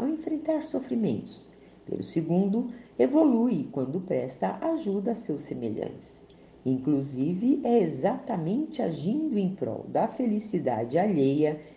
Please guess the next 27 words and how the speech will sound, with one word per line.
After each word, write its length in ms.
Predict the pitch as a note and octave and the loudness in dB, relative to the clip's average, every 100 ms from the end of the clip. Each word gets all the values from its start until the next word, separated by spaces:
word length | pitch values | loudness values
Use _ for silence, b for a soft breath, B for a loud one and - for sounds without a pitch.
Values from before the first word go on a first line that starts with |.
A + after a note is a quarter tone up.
| B | B
que 80 | D#4 | -2
conseguimos 800 | D#4 F4+ - F4 F#4 F4 C#4+ A3 | 2 0 2 4 4 2 0 0
melhorar 720 | G3 D#3+ B2+ A#2 F3 F3 - - C#3 D3+ | 0 2 2 2 0 -2 -4 -8 -8 -2
bem 240 | D#4 D#4+ | 0 2
rápido 600 | E3+ E3 E3 D#3+ D#3 E3 | 0 -2 -4 -6 -6 -6
a 80 | C#4+ | -2
nossa 380 | C4+ D3 C#3 C#3 | 0 0 -2 -6
posição 720 | - C3+ C3+ C3 - F#3 G#3 | -2 -4 -4 -10 -2 2 2
no 200 | A#3 C#4+ | 2 2
mundo 300 | G3 B2+ A#2+ | 2 0 -4
espiritual. 800 | A2+ - B2 A#2+ A2 G2+ - - - - - B B B B B B C#4+ | -8 -2 -2 -2 0 -2 -2 -14 -20 -20 -20 B B B B B B 2
E 100 | D4 | 2
quanto 640 | C#4 E4+ F#4+ G4+ G4 D4+ | 4 4 4 4 0 0
mais 400 | G3 D#3 C#3 C3+ | 0 0 -2 -2
elevado 640 | D#3+ D#3 - A2 F2+ - | 0 0 -2 -6 -6 -12
for 240 | - D#3 D3+ | -6 -2 -2
o 100 | D3 | -2
nível 540 | B2 A#2+ A2+ A#2 A#2 - | -4 -4 -6 -6 -6 -2
em 140 | F#3 | 0
que 200 | F#3 C#3+ | 0 -2
estivermos, 1040 | C3+ - E3+ A2+ F#2+ C3 F#3 G3+ G#3+ - - | -4 -4 -8 -4 0 2 0 -2 -8 -8 2
iremos 640 | E4+ F4 G3+ F3 F3 F3+ | 4 4 2 0 0 -4
superar 840 | F#3 - D#4 - G3 C#3+ B2+ C3 C#3 | -8 -4 -4 0 0 2 2 0 0
com 180 | D#3+ D3 | -2 -2
muito 460 | D3 G3+ B3+ - | 0 -2 -2 -2
mais 300 | F3+ B2 - | -2 -2 -2
facilidade 920 | - G#3 - G#3+ G3 C#3 A#2+ C3 C#3 | -2 -2 0 -2 2 2 2 0 -4